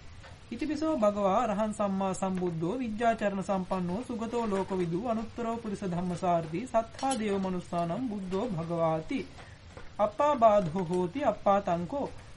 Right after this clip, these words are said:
සමවේපාකිනියා ගහනියා සමන්නාගතා හෝති.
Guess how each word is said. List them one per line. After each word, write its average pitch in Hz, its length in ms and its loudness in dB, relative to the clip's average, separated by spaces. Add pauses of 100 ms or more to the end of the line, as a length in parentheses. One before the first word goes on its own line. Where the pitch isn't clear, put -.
සමවේපාකිනියා 220 1040 2
ගහනියා 214 520 2
සමන්නාගතා 240 840 2
හෝති. 196 380 0